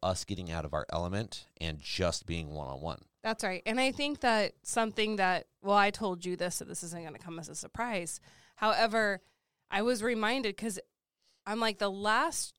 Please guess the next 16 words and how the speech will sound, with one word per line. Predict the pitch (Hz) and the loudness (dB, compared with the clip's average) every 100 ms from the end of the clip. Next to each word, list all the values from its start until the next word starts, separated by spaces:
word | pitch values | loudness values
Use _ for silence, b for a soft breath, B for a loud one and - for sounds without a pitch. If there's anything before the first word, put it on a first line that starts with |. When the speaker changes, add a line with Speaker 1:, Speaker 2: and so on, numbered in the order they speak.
| _ | _
Speaker 2:
trip | - - - 190 208 220 208 | -8 -6 -6 -2 -2 -2 -4
you | 202 196 | -2 -2
and | 185 | 0
I | 175 | -2
took | 175 - 180 - | -4 -6 -6 -6
together | - 175 170 175 185 220 277 285 _ _ - | -10 -6 -4 -2 0 0 0 -4 _ _ -6
for, | 190 196 | 0 0
like, | 208 214 | 2 2
a | 196 208 | 2 -2
trip | - - 202 - | -2 0 0 2
Speaker 1:
Just | 104 87 85 | 2 4 4
us. | 78 87 - | 2 0 -2
Speaker 2:
was | 208 208 | 0 2
our | 196 | 2
honeymoon. | 185 175 - - - | 0 -6 -10 -12 -6
Speaker 1:
Right. | 64 | -6